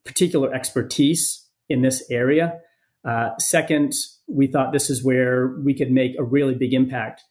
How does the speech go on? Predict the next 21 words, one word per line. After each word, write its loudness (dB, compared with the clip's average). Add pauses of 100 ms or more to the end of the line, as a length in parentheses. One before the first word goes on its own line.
(520)
We've, 2 (100)
you 0
know, 2
my, 4
my 2
metric 0
of -2
success -2
for -4
the -4
company 0 (640)
is 2
really 2 (160)
the -2
number 4
of -4
patients -2 (300)
that 0
we 4
can -2
help 0